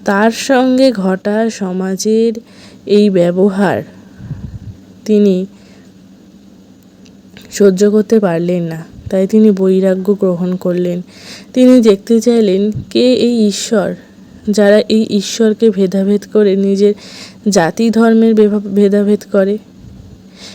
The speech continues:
এই ঈশ্বরকে সামনে রেখে জাতি,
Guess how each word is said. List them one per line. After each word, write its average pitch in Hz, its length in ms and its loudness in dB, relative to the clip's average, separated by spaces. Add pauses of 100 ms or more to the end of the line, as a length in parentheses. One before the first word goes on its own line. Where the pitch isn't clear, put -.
(120)
এই 220 180 4
ঈশ্বরকে 233 600 0
সামনে 202 440 2
রেখে 226 280 4
জাতি, 190 500 -2